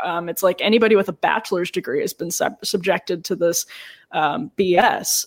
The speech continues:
and if they've come out of a college in the last fifteen years, and it's only gotten worse in the last five to ten years. So it, it's,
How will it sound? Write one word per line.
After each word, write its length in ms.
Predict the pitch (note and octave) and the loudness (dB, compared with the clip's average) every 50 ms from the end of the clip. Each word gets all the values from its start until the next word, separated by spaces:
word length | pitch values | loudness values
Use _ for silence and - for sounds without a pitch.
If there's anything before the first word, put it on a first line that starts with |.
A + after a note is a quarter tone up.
| - - - | -6 -8 -4
and 400 | - F#3 F3+ F3 E3+ E3+ E3 C#3 | -2 0 0 0 -2 -2 -2 -4
if 140 | F#3 - - | -4 -2 -2
they've 180 | F#3+ F#3 - | -2 -2 -2
come 160 | - G3+ F3+ | -4 -4 -2
out 100 | E3+ F3 | 0 -2
of 80 | F3+ G#3+ | -2 -2
a 40 | - | -2
college 420 | - - - - - F3 D#3 - | 0 2 2 4 2 0 -2 -4
in 80 | - D3 | -6 -4
the 80 | C#3 | -4
last 420 | C#3 C3+ B2+ E3+ - - - - - - | -2 -2 -2 -4 -4 -6 -10 -12 -18 -10
fifteen 480 | - F#3+ F3 - - - F3 - D3+ | -8 -8 -8 -6 -10 -12 -10 -10 -8
years, 360 | D#3 - B2 C3 - - - | -8 -8 -8 -10 -10 -8 -6
and 100 | - F#3 | -4 -4
it's 140 | F3+ E3+ - | -2 -2 0
only 160 | G#3 G#3 G#3 | 0 2 2
gotten 260 | G3 F#3+ D#3 - F3+ E3+ | 2 2 2 2 2 2
worse 360 | F3+ F#3+ G#3+ G#3+ - - - | 4 6 6 4 4 0 -6
in 60 | F3 | -6
the 60 | D#3 | -4
last 220 | D3+ C3 B2+ - - | -4 -4 -6 -6 -6
five 220 | - - - - | -4 -4 -4 -6
to 60 | - - | -8 -4
ten 260 | - B3 C#4+ D4 B3+ | 0 0 2 2 2
years. 340 | F#3 F3+ - D#3+ F3 - - - - - - - _ _ | 0 -2 -2 -4 -4 -6 -10 -12 -16 -20 -20 -20 _ _
So 400 | - - - A3+ G3+ F#3+ F#3+ F3 | -2 2 4 6 6 6 6 4
it, 260 | - C3+ C#3 - - _ | 2 2 -2 -4 -6 _
it's, 500 | - F3+ - D3 G#3 A3+ - - - | -14 -4 2 2 2 4 2 -2 -6